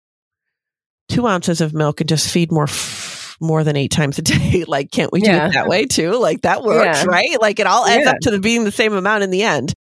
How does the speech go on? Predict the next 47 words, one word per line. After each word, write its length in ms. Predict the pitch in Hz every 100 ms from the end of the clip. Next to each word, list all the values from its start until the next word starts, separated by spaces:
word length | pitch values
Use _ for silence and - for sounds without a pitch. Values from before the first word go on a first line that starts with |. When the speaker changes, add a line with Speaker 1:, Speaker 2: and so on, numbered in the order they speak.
| _ _ _ _ _ _ _ _ _
Speaker 1:
So 300 | - - 208
it 160 | 180 -
doesn't, 360 | 214 226 262 - _ _ -
it's 180 | -
not 300 | 214 208 220
about, 300 | 247 208 185
like, 260 | 185 170 -
okay, 240 | 180 180 175
your 120 | 156
baby 220 | 165 160
has 180 | 175 160
to 80 | 160
take 220 | 165 160
this 240 | - 160 170
much 240 | 156 -
milk 220 | 165 160
at 80 | 170
every 240 | 147 151
feeding, 520 | 147 180 185 - 50 196 - - -
'cause 140 | 220
they're 100 | 190 185
gonna 180 | 208
take 240 | 190 196 180
different 280 | 180 - 156
amounts 280 | 170 170 160
at 80 |
every 180 | 147 143
feeding. 540 | 143 170 147 - 202 - -
It's 200 | 180 -
about, 420 | 170 165 156 151
like, 160 | 156 - -
what, 160 | 147 _ _ _ -
what's 240 | 180 -
comfortable 420 | - 208 196 180
for 140 | 175 185
them 160 | 180 190
at 80 |
the 80 | 196
time, 580 | - 269 330 - - 190 _ _ _ _ _
right? 260 | 170 170 208
And 160 | 180 175
what, 160 | 180 _ _ _ _ -
what 160 | 196
they're 140 | 208 208
doing. 440 | 233 226 131 95 -
They 100 | 165
might 160 | 165